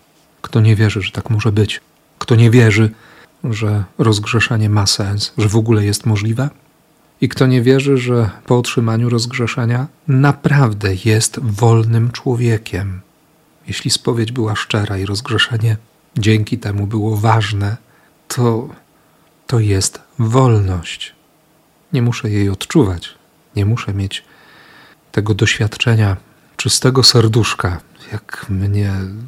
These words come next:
mierzi ten infantylizm. Wiem, po prostu wiem, że jestem wolny. Ja nie muszę tego poczuć.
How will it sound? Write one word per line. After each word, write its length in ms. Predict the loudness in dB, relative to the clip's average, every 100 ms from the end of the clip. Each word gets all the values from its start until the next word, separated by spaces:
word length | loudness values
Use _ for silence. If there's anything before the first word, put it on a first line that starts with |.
| -10 -2
mierzi 600 | 2 6 6 4 2 -2
ten 200 | -2 -2
infantylizm. 800 | 0 -2 0 -4 -4 -8 -8 -10 _ _ _ _ _ _
Wiem, 500 | -2 2 2 2 -4 -8 _ _ _ -8
po 80 | -6
prostu 560 | -4 -4 -4 -6 -8 -8 _ -6
wiem, 460 | 0 2 4 0 -4 _
że 300 | -6 -2 -2 0
jestem 600 | -2 -2 -4 -4 -2 0
wolny. 460 | 2 2 2 -2 -8 -16 _ _ _ -6
Ja 120 | -2
nie 140 | 0 2
muszę 280 | 0 -4
tego 220 | -8 -8 -10
poczuć. 680 | -6 -6 -6 -12 -14 -16